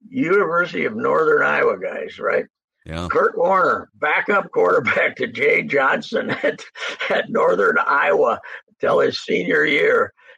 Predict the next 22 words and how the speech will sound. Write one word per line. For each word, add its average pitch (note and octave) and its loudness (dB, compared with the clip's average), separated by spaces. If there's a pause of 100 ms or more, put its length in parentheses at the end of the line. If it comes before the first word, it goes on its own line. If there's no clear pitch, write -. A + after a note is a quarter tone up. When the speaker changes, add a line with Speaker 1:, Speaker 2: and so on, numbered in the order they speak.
(160)
Speaker 1:
in, A2+ -4
uh, G#2+ 2
what, A2 -2 (600)
they G#2+ -2
don't A2 0
think B2 -6
they A2 -2
called A2 0
it G2+ -2
F G#2 -2
C G#2+ -2
S A2 0
then, G2 -8
but G2 -2
whatever - 2
the G#2 -2
hell A#2+ -2
they - -2
called - -2
it - -8
back - -4
then. - -6